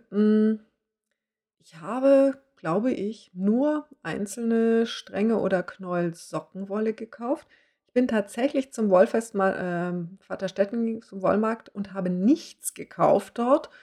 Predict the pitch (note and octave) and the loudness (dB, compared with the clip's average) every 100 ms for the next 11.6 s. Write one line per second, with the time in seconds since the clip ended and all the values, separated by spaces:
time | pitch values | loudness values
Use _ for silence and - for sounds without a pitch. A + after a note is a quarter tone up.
0 | _ _ _ _ G#3 A#3 C4 C#4+ - G3 | _ _ _ _ 2 2 2 -2 -6 -10
1 | - F#3 F#3+ G3+ G3 F3+ F3+ A3 - F3 | -2 2 4 4 2 0 0 -2 -2 -2
2 | G3+ - G3 F3 F#3 G#3+ C#3+ F3 - E3+ | -2 -2 -4 -2 0 0 -2 -6 0 2
3 | G3 F3+ G3+ G#3+ G3+ G3+ - G3 F3 F3+ | 4 2 0 -2 -4 -4 -6 -10 -8 -8
4 | F3 - D3 F3+ G#3+ - F#3 F3+ F#3+ G3 | -8 -10 -12 -8 -8 -10 -12 -8 -10 -8
5 | G3 D3+ E3 E3 - F3 F3 F3+ F3+ G#3 | -2 0 0 -4 -6 -6 -6 -8 -10 -4
6 | G#3+ B3+ C4 _ _ _ _ _ _ _ | -4 -4 -8 _ _ _ _ _ _ _
7 | _ _ - G#3+ G#3+ G#3+ G#3+ G#3 G3+ _ | _ _ -2 2 4 4 4 2 -4 _
8 | - F#3+ - G3 G3+ G#3 B3 B3+ A3 G3+ | -20 -20 -10 -2 0 2 2 2 2 2
9 | F#3+ - A3+ G#3+ - F3 F#3 - G3 G#3 | 2 0 -4 -4 -4 -10 -10 -2 0 2
10 | A3+ A#3 A#3 A3+ G#3+ G3+ G3+ G3+ - _ | 2 0 0 -2 -6 -2 0 0 -4 _
11 | _ G3+ F#3+ F#3+ G3 | _ -2 2 2 0